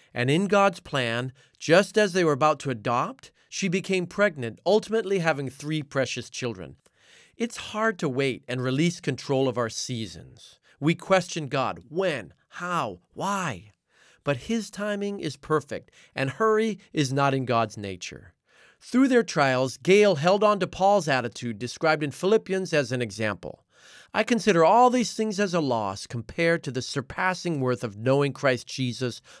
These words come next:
my Lord, for whose sake I have lost all things. I consider them garbage that I may gain Christ."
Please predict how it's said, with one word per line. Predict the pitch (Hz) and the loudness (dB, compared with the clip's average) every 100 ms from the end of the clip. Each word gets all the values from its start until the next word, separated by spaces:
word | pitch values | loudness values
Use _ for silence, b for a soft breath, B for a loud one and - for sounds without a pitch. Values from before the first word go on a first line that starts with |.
| B | B
my | 120 123 127 | -2 0 2
Lord, | 107 95 71 - B B B | 0 -4 -8 -14 B B B
for | 180 180 | 4 4
whose | 139 202 - | 4 -2 -2
sake | - 214 202 - b | -2 0 0 -6 b
I | - 180 | 0 2
have | 170 | 4
lost | 180 175 - | 2 2 2
all | 170 196 | 4 6
things. | 196 - 208 156 - 110 - _ B B B | 4 0 -2 -2 -8 -18 -20 _ B B B
I | - | -2
consider | 185 226 185 233 214 | 2 0 0 0 2
them | 220 180 | 2 0
garbage | 233 254 262 180 135 101 | 2 4 4 4 -2 0
that | 139 | 2
I | 143 | 2
may | 139 143 | 2 0
gain | 123 170 170 175 170 | 0 2 4 2 0
Christ." | - 117 85 - - - | -4 -6 -6 -8 -18 -20